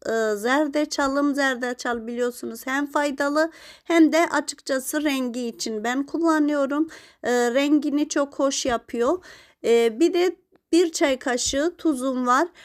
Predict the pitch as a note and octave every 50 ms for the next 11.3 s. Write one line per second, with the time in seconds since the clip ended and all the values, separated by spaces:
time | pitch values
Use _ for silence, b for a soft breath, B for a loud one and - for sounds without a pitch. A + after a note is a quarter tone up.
0 | B B B - - E4+ E4+ D#4+ E4 D#4+ F4+ F#4 E4 D#4+ D#4+ D#4 D#4 F4+ F#4 F4
1 | E4+ D#4 - - D4+ C4+ B3+ B3 B3 A#3+ A#3 A#3 A#3+ B3 B3 - - D#4+ D#4 D#4
2 | D4+ C#4 C4+ B3+ B3 A#3 A#3 A#3 A3+ A3+ - - D4+ D#4 D#4+ - - D4 C4+ C#4
3 | - - C#4+ C#4 _ - D#4 D4 C#4+ C4+ C#4 C#4 - - F4 E4+ D#4+ C#4+ - -
4 | - - A#3 G#3+ A3+ A#3 A3+ _ - A3+ G#3+ G#3+ A3 G#3+ - - D#4+ D#4 C#4 B3
5 | B3+ C#4+ E4+ G4 B B B B B B B - F4+ F#4 E4 D4 D#4 D4 C#4 B3+
6 | A#3+ A3 A#3+ C#4 D4 F4 F#4 - - F#4 D4+ F4+ E4 - - E4+ D4+ D4 C4+ B3+
7 | A#3+ A#3 A3+ A#3+ B3 A#3 A3+ A3+ A3 G#3+ A#3 C4+ D#4 F#4 G4+ - b b b b
8 | b b - A3+ B3 E4+ F#4 F#4 D#4+ - - C4+ C4+ C4+ B3 C4 C#4 C#4 C4+ C#4
9 | D4 C#4+ C4+ C4+ C4 B3+ B3 B3 A#3+ A3+ A3+ A3 G#3+ A3+ B3+ - _ _ - -
10 | - - - G3 A3 G#3+ G#3+ G#3 G3+ A3 A3 G#3+ G#3 - - - G#3+ G#3+ G3+ G3
11 | G3 G#3+ B3 E4+ B4 -